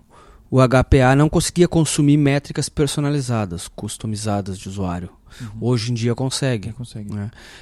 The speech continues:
Speaker 1: Então, ele, na apresentação dele, ele usa o, o Prometheus, ele coleta esses dados junto com o Lin-, Linkerd.
Speaker 2: Uhum. Tá usando
Speaker 1: Né? Ele
Speaker 2: Linkerd,
Speaker 1: coleta,
Speaker 2: Sidecar e
Speaker 1: ele
Speaker 2: tudo.
Speaker 1: coleta, cole-, coleta do Linkerd.
Speaker 2: Uhum.
Speaker 1: E esse cara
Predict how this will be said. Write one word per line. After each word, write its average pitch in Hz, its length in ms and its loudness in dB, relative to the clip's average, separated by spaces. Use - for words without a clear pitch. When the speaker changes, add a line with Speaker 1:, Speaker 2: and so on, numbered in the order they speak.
Speaker 1:
Então, 120 260 -2
ele, 131 280 0
na 123 100 2
apresentação 127 420 0
dele, 135 200 2
ele 143 220 2
usa 135 220 4
o, 139 480 2
o - 100 -6
Prometheus, 156 680 -2
ele 127 200 -2
coleta 131 440 0
esses 131 240 -4
dados 143 420 -2
junto 120 320 -8
com 120 200 -6
o 113 60 -2
Lin-, 120 320 -4
Linkerd. 143 640 -6
Speaker 2:
Uhum. 123 300 -8
Tá 120 80 -14
usando 110 260 -10
Speaker 1:
Né? 117 140 -2
Ele 139 100 2
Speaker 2:
Linkerd, 120 80 -4
Speaker 1:
coleta, 131 420 0
Speaker 2:
Sidecar 120 560 -12
e 139 200 -16
Speaker 1:
ele 127 240 0
Speaker 2:
tudo. 104 100 -8
Speaker 1:
coleta, 127 380 -2
cole-, 120 480 -6
coleta 123 500 -4
do 117 100 -6
Linkerd. 120 560 -6
Speaker 2:
Uhum. 123 280 -12
Speaker 1:
E 135 360 0
esse 156 280 0
cara 156 540 0